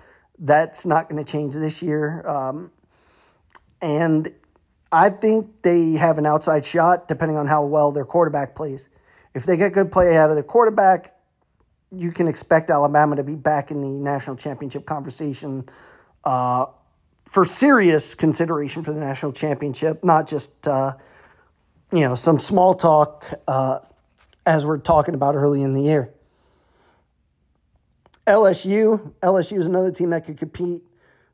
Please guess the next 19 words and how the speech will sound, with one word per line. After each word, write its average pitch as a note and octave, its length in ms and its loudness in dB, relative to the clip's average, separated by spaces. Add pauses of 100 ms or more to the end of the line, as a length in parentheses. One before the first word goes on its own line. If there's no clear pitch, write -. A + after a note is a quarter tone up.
but F3 60 0
like E3+ 200 4
I F3 60 -2
said, F3+ 480 0 (140)
they E3 100 0
have D3+ 200 0
to D3 340 -4
overcome D#3 420 -4
Alabama, D3+ 600 -2 (460)
and D3+ 180 -4
that's E3 180 0
gonna F3 140 -4
be D3+ 120 -6
a C3+ 80 -6
really E3 540 2
tough E3 220 0
game D3 220 -2
for D3 120 -4
them D3 420 -4